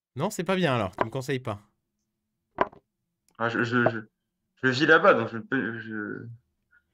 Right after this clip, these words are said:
Speaker 2: je suis pas objectif, quoi.
Speaker 1: Bah, t'es en train de cracher dans la soupe, là, quand même, hein, un petit peu.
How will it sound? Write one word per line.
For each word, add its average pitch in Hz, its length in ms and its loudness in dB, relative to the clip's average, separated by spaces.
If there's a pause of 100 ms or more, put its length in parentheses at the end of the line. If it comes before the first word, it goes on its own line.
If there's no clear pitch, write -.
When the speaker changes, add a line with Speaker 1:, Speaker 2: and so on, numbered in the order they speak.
Speaker 2:
je - 60 -12
suis 110 100 -6
pas 131 100 4
objectif, 135 420 2
quoi. - 200 -10 (120)
Speaker 1:
Bah, 107 160 -4
t'es 101 100 -8
en 113 100 -2
train 123 200 -2
de 117 120 0
cracher 110 300 -6
dans 127 100 2
la 117 80 0
soupe, 127 220 -8
là, 92 120 -6
quand 87 100 -6
même, 82 160 -4
hein, 107 80 -4
un 117 60 -4
petit - 160 -14
peu. - 140 -16